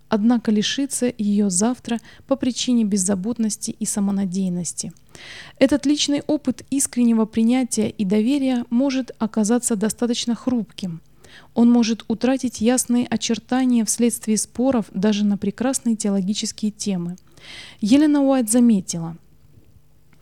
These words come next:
«Многие совершают ошибку, пытаясь определить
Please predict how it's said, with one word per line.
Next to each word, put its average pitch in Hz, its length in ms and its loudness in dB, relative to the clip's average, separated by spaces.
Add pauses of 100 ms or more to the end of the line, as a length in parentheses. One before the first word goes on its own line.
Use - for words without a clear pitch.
(380)
«Многие 254 520 6
совершают 214 680 0
ошибку, 240 600 0 (280)
пытаясь 240 600 0
определить 214 680 0